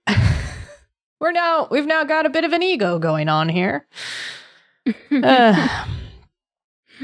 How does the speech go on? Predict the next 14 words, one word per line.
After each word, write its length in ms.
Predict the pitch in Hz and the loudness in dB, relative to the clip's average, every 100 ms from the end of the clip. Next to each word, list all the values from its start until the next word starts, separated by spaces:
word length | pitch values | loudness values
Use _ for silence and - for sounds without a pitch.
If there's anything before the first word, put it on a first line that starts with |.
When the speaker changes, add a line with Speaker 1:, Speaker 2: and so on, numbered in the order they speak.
| 254 - | -12 -12
Speaker 1:
so, 580 | - - 196 190 190 - _ _ 196 175 | -12 -2 2 2 2 0 _ _ -6 -6
due 220 | - 240 285 | 0 2 2
to 60 | |
the 100 | 247 | 2
way 160 | 208 202 | 2 2
the 120 | 185 | 2
writer 280 | 175 170 165 | 2 2 0
wrote 240 | 165 165 | 0 0
about 240 | 165 160 - | 2 0 0
being 180 | 156 | -4
familiar 600 | 156 - 170 220 370 262 170 | -6 -4 0 2 2 2 0
with 180 | 156 - | -4 -6
the 100 | - | -2
house, 560 | - - 226 220 - | 0 0 -2 -6 -14